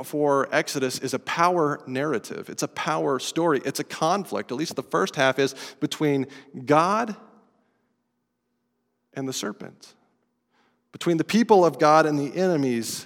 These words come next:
of God. And God, over and over again, in surprising ways, shows that he will defeat the serpent and those that align themselves with him every single time. See, God uses the faith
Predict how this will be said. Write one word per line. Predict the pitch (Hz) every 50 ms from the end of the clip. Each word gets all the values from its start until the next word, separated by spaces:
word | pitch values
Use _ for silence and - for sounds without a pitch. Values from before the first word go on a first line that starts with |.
| - -
of | - 123 123 123 113 120
God. | 160 156 151 147 139 135 143 - - - - -
And | - 156 151
God, | 139 180 196 220 226 226 220 180 - - -
over | 165 185 214 233 208 247 254 233
and | 208 208 202
over | - 160 175 185 170 180 175
again, | 147 143 156 156 147 143 - -
in | - 156
surprising | - - 147 - - - 185 175 185 208 165 185 202 185 156
ways, | 151 143 139 143 143 - - - - -
shows | - - - 202 185 175 160 147 131
that | - 135 131 -
he | - 180 196 196
will | 175 151 135 131 131 127 -
defeat | - 139 127 - 180 175 -
the | - 131
serpent | - - 156 160 151 - 127 123 120 - - - - - - -
and | 147 139 135 131
those | 151 156 156 160 151 147
that | 151 147
align | 139 131 135 143 147 165 180 190 175
themselves | 151 135 123 - - 131 120 117 117 113 -
with | 104 131 131 127 123 -
him | - 127 120 117 - - _ -
every | 156 156 143 151 160 165 165 151 160
single | - - - 143 131 131 123 127 127 123 123 123 - - -
time. | - - - 120 113 110 107 98 92 95 95 104 _ _ _ _ _ _ _ _ _ _ _ _ _ _ _ _ _ _ _ _ _ _ _ _ _ _ _ _ _ _
See, | - - 151 143
God | 131 156 165 180 185 185 165 156
uses | 160 160 165 156 139 160 160 151 135 123 -
the | - 143 127
faith | - - 175 170 175 160 135 - - - - -